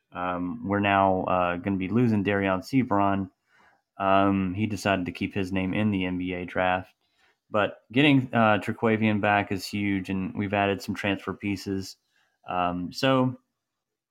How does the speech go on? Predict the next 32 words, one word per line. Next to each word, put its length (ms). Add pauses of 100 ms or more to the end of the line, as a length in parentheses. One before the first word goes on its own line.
(280)
you 140
know, 160
it 80
may 180
have 100
been 100
a 80
little 200
bit 160
early 300
to, 260
to 180
start 280
shoveling 420
dirt 160
on 380
Kevin 280
Keatts' 360
grave 320
just 260
yet, 240
but 180 (460)
it's 140
gonna 160
be 100
a 40
big 220
year 160
for 160
him 240
because 300
obviously 580